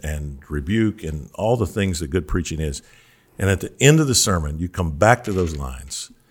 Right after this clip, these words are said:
uh, with this beautiful inclusio, a bracketing of the sermon, and you said, uh,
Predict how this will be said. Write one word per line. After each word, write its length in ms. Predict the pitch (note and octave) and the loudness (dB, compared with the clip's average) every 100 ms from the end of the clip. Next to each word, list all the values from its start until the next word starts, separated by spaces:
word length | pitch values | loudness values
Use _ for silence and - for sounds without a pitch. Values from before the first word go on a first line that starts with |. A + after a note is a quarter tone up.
| - _ _ - | -20 _ _ -4
uh, 100 | D2+ | -4
with 120 | D2 | 0
this 200 | F2 - | -2 -2
beautiful 760 | - E2 G#2 A2+ G2+ G2 F2 | -10 0 4 6 4 0 -2
inclusio, 920 | F#2 E2 - - B2 G2 D2 C2 A#1 - | -2 -6 -6 0 2 2 0 -8 -10 -14
a 260 | D2 - - | -16 -10 4
bracketing 800 | G2+ A2+ - D2+ C#2+ C2 C2 _ | 6 6 2 -6 -4 -6 -8 _
of 380 | E2+ E2 C#2 C#2 | 0 0 0 -8
the 80 | - | -6
sermon, 440 | - E2 D2 C#2+ C2+ | -4 -4 -4 -6 -8
and 140 | E2+ D#2+ | -6 -4
you 80 | D#2 | -4
said, 420 | - D2+ D2 - _ _ _ _ _ - | -2 -2 -4 -10 _ _ _ _ _ -4
uh, 360 | D2+ C2+ B1+ | -2 -2 -6